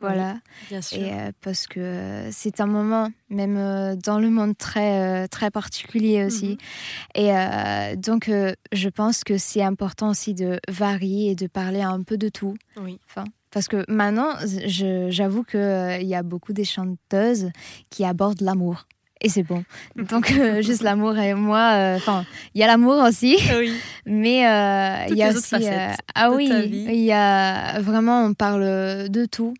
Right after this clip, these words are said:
Speaker 2: Mhm.
Speaker 1: Tout ce qui m'arrive t-, dans la vie, en fait, je veux, euh, le mettre dans, dans des textes.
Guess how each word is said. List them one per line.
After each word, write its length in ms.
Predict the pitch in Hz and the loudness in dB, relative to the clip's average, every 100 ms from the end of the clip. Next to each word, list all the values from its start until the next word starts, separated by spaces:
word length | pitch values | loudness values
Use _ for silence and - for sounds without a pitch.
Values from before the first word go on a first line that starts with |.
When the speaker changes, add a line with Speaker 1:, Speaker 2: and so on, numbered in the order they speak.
| - | -10
Speaker 2:
Mhm. 120 | 226 | -6
Speaker 1:
Tout 120 | 208 | -4
ce 100 | 226 | -4
qui 120 | - | -2
m'arrive 380 | 233 220 214 196 - _ | 0 0 -2 -4 -12 _
t-, 140 | 214 202 | -10 -4
dans 220 | 220 214 | 0 2
la 160 | 202 | 2
vie, 160 | 190 214 | 2 0
en 80 | 214 | 0
fait, 280 | 220 214 - | 0 0 -2
je 120 | 190 | -6
veux, 180 | 180 190 | -4 -4
euh, 380 | 202 190 180 185 - - - - - | -2 -2 -4 -8 -16 -20 -20 -20 -8
le 560 | 202 190 196 196 196 196 | -4 -2 -4 -4 -4 -2
mettre 560 | 196 196 - 190 180 | -2 -4 -4 -4 -2
dans, 420 | 170 196 190 190 196 | -4 -4 -4 -4 -6
dans 140 | 185 180 | -6 -4
des 160 | 190 | -4
textes. 400 | - 185 - - | -4 -6 -6 -14